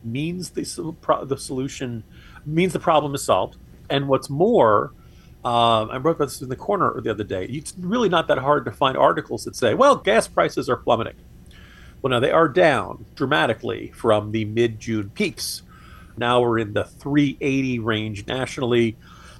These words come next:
Greg, I don't know what you're paying, but I think earlier this week I paid about three ninety-nine. Now, was three ninety-nine better than what I was paying early in the summer? Yes, absolutely.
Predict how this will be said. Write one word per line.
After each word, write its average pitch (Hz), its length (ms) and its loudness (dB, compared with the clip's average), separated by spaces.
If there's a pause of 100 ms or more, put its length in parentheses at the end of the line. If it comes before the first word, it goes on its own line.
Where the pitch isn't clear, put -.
(220)
Greg, 135 280 4
I 135 60 6
don't 131 80 2
know 127 80 0
what 113 120 -6
you're 135 100 2
paying, 120 300 0
but 113 120 2
I 113 60 2
think - 220 -6
earlier 135 260 4
this 117 160 -6
week 127 140 -6
I 113 80 2
paid 123 160 -2
about 107 220 -2
three 135 100 -2
ninety-nine. 101 480 -4 (540)
Now, 113 200 0
was 113 220 -6
three 170 200 0
ninety-nine 131 640 0
better 131 460 4
than 123 200 -2
what 127 120 2
I 123 60 6
was 120 140 2
paying 127 300 4
early 131 240 4
in 123 60 -4
the 127 80 -2
summer? 214 400 0
Yes, 233 280 2
absolutely. 147 540 -2